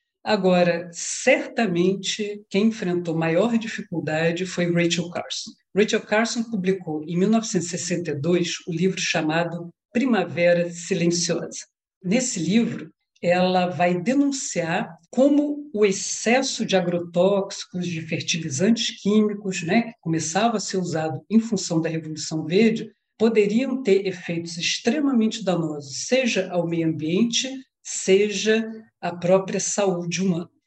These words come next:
E quando ela fez isso, houve imediatamente uma reação muito forte por parte das indústrias químicas que começaram a atacar a credibilidade da autora, da Rachel Carson,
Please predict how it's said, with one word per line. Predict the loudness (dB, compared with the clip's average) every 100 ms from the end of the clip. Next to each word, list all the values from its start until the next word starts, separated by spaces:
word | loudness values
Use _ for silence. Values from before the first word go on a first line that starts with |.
| _
E | -2 -2 -2
quando | 2 4 4
ela | 2
fez | 0 -2 0
isso, | 2 0 -2 -6 -10 -10 0
houve | 2 2 0 -6 -4 2
imediatamente | 4 4 2 2 0 0 -2 0 2 2 0 -2 0 -2 -10 _
uma | 0 0 0
reação | -2 0 0 0 -6 -6 -4
muito | 4 6 6 2 -10
forte | -8 2 2 2 -6 -12
por | -12 -10 -2
parte | 0 0 -2 -4
das | -2 -2 2
indústrias | 2 2 -2 -6 -8 -8
químicas | -8 0 4 6 4 -2 -2 -8 -16 _ _ 0
que | 2 2
começaram | 2 0 0 2 4 4 0
a |
atacar | -2 -4 -4 0 0 0 -4
a | -8 -8 -6
credibilidade | 0 0 0 -2 0 0 0 -2
da | -2
autora, | -4 -4 0 2 4 2
da | 0
Rachel | 0 0 0 -8
Carson, | -4 -2 -2 -6